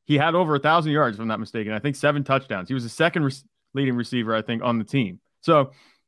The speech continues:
he's going back to that role, essentially. He's not gonna be working with the top corner because, you know, CeeDee Lamb runs in the slot most of his routes.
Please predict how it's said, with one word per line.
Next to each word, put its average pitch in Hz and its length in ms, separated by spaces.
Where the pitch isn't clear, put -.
he's 240 180
going 247 340
back 180 300
to 151 100
that 127 180
role, 127 340
essentially. - 420
He's 160 120
not 180 200
gonna 196 140
be 175 120
working 139 540
with 139 160
the 139 60
top 147 380
corner 131 360
because, 127 320
you 143 80
know, 139 80
CeeDee 160 280
Lamb 139 220
runs 135 160
in 127 60
the 110 80
slot 131 380
most 143 200
of 127 60
his 113 160
routes. 123 400